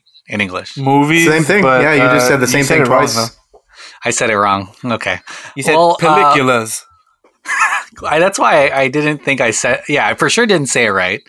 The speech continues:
Speaker 1: I made it sound like Scott Bakula, like Scott Pelicula.
Speaker 3: You also just wanted to
Speaker 2: Like
Speaker 3: make it
Speaker 2: lick, lick ya.
Speaker 3: seem like you said the same thing twice. Like, we cover the movies, and then you just said movies in a, or you
Speaker 2: And
Speaker 3: tried to say movies in a
Speaker 2: movies.
Speaker 3: different, <laughs> yeah, in a different language.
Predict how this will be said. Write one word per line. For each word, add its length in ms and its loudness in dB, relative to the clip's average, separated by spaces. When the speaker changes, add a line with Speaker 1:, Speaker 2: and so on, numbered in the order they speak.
Speaker 1:
I 60 -2
made 180 2
it 60 2
sound 260 0
like 260 0
Scott 440 -2
Bakula, 540 -2
like 200 -4
Scott 400 -2
Pelicula. 560 -4
Speaker 3:
You 80 0
also 220 2
just 180 0
wanted 180 2
to 60 0
Speaker 2:
Like 160 2
Speaker 3:
make 100 0
it 300 -6
Speaker 2:
lick, 240 -2
lick 20 -6
ya. 200 0
Speaker 3:
seem 560 0
like 140 0
you 80 -2
said 180 0
the 60 0
same 240 0
thing 200 0
twice. 320 0
Like, 200 -2
we 80 0
cover 200 0
the 100 0
movies, 640 0
and 140 -4
then 100 0
you 80 -2
just 160 -2
said 140 0
movies 300 0
in 60 0
a, 60 0
or 160 2
you 80 0
Speaker 2:
And 80 -4
Speaker 3:
tried 200 0
to 80 -2
say 120 0
movies 280 2
in 20 -2
a 80 0
Speaker 2:
movies. 60 -4
Speaker 3:
different, 340 -2
<laughs> 0 -
yeah, 180 -2
in 80 0
a 40 0
different 260 0
language. 520 -4